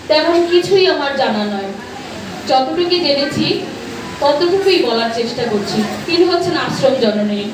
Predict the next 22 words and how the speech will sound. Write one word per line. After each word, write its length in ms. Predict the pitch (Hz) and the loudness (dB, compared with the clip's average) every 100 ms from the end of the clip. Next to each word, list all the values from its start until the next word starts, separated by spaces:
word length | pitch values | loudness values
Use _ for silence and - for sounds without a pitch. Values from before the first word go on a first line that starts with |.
| - - - - | -10 -14 -12 -2
অর্থাৎ 400 | - - 370 311 311 - - - - - - | 0 2 2 2 -2 -8 -10 -10 -10 -10 -2
আশ্রমের 580 | 311 - 370 370 381 381 | -2 0 2 4 4 4
জন্মলগ্ন 800 | 269 269 311 349 349 349 359 370 | 2 2 2 0 0 -2 -2 -2
থেকে 200 | 370 370 | -2 -2
শুরু 300 | - 302 302 | -4 -4 0
করে 280 | 277 240 233 - - - - - - - - - | 2 2 0 -4 -12 -14 -14 -12 -10 -8 -6 0
তার 260 | 277 311 311 | 2 2 0
যে 160 | 349 339 - | 0 -2 0
দারিদ্র 460 | 247 262 311 349 370 | 0 0 -2 -4 -2
সীমার 380 | 349 339 349 | 0 2 2
মধ্য 360 | 311 311 - 349 | 0 -4 0 0
দিয়ে 300 | 330 311 285 | 2 2 2
তিনি 260 | - 294 294 | 0 -4 -6
গিয়েছেন 440 | 269 277 294 269 269 240 | -2 -2 0 -2 0 -2
এবং 360 | 262 302 302 - - - - - - | 0 0 -2 -4 -10 -10 -12 -8 -2
তাকে 260 | 285 339 339 - | 0 0 0 0
একটু 260 | 349 - | 0 2
একটু 180 | 403 392 381 | 2 2 0
করে 120 | 370 262 | 0 2
বড় 260 | 240 277 | 4 4
করে 180 | 349 359 | 2 0
তুলেছেন 460 | 359 311 320 302 | 0 0 0 0